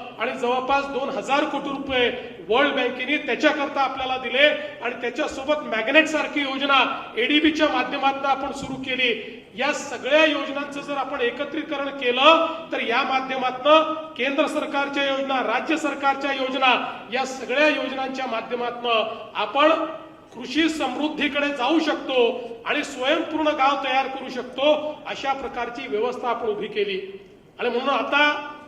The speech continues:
whole of the government approach आणि whole of the nation approach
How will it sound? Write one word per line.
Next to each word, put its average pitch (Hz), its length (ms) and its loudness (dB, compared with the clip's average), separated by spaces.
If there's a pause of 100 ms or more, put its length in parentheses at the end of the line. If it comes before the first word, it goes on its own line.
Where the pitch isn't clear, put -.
(240)
whole 277 180 4
of 294 220 6
the 294 140 4
government 285 520 4
approach 302 360 4 (340)
आणि 233 100 0
whole 233 240 2
of 277 180 2
the 277 100 0
nation 240 400 2
approach 277 460 2